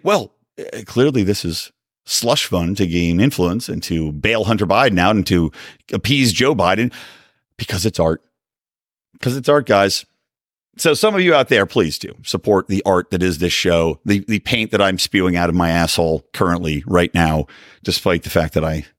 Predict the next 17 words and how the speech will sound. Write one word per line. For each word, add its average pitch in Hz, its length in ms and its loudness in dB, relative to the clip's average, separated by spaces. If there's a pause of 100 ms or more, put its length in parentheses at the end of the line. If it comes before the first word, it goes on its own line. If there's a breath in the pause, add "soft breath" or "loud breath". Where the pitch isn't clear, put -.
(260)
just - 200 -8
am 82 60 -6
so 82 140 -4
tired, 71 400 -8 (220)
so, 101 220 0
so 107 160 0
tired 80 440 -2 (540 loud breath)
with - 120 -6
my 85 220 2 (160)
gross 87 300 2
baby 76 420 -2 (100)
<laughs> - 120 -20
that 113 200 2
I - 60 4
have 92 160 -2
to - 100 -2
hold. 87 380 -4